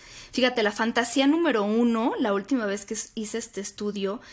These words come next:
en las mujeres era poder estar así con un extraño, pero extraño, extraño.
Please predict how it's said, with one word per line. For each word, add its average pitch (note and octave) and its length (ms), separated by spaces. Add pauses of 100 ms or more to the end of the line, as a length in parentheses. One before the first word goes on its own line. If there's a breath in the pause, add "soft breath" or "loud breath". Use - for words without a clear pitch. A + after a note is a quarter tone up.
(140 loud breath)
en A3 120
las G#3 160
mujeres A#3+ 440
era A#3+ 240
poder G#3+ 320
estar A3+ 280
así A3+ 220
con A3 180
un G#3+ 120
extraño, G#3 500
pero A#3 140
extraño, D4+ 380
extraño. F3 440